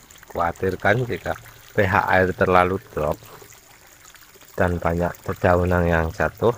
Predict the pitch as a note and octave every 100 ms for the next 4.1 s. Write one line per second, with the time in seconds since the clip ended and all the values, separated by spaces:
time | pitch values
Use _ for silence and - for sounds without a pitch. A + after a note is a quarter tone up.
0 | - G2 - A2+ F2+ - E2 F2+ F#2+ F#2+
1 | F#2 E2 D#2+ F#2 A2+ C3 - - - -
2 | - - - - F2 F2 E2+ F2+ F2+ F2
3 | F#2 F2+ F#2 F#2+ F#2+ - A2 A2 - D2+
4 | -